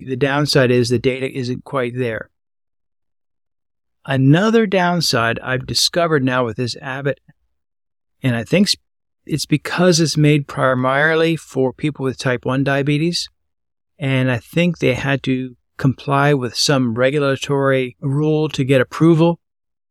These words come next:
is that if I get a reading below fifty-four, and once in a while, you know, my blood sugar does drop down just below fifty-four. It's actually below fifty-five. It hits fifty-four or lower.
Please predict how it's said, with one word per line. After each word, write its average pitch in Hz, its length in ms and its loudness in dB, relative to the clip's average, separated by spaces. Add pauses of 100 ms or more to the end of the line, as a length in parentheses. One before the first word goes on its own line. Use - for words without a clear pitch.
(200)
is 131 240 0
that 131 320 0 (280)
if 123 140 -6
I 143 240 0
get 202 240 -2
a 180 60 -2
reading 165 420 0
below 127 420 -2
fifty-four, 143 920 -2 (320)
and - 100 -20 (100)
once 185 440 0
in 180 80 2
a - 20 4
while, 143 460 4
you 156 60 0
know, 143 60 2
my 139 60 0
blood 147 220 -2
sugar 139 260 0
does 135 580 0 (200)
drop 131 400 -2 (180)
down 135 540 -2 (120)
just 202 520 -6
below 147 380 -2
fifty-four. 151 800 -4 (100)
It's 156 200 -6
actually 156 280 0
below 127 240 0
fifty-five. 113 720 -2
It 110 160 -20
hits - 260 -2
fifty-four 143 600 -2
or 123 180 -4
lower. 120 380 -2